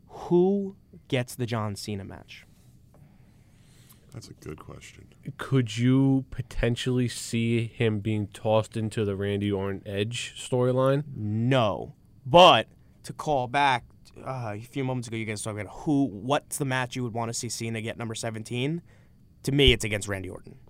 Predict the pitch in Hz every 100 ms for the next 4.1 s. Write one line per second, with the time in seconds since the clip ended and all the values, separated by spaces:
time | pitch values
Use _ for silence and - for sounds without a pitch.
0 | - - - 135 110 92 - - - -
1 | - - _ _ - - - 143 127 117
2 | 151 151 90 135 127 127 123 120 113 110
3 | 104 113 101 98 95 95 90 - 65 -